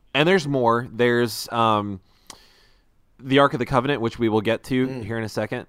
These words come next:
Speaker 1: I've got an article on that, um, which, you know, it was commanded that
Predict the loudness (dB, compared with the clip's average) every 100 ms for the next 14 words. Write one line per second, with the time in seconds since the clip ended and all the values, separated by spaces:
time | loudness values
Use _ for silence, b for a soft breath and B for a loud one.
0 | _ -8 -2 -2 0 -2 -2 -2 -2 -4
1 | -4 -8 -4 0 2 2 -2 -8 _ b
2 | b b b b _ _ 0 4 4 2
3 | -8 -6 -2 0 0 -2 -6 -4 -4 -2
4 | 0 -2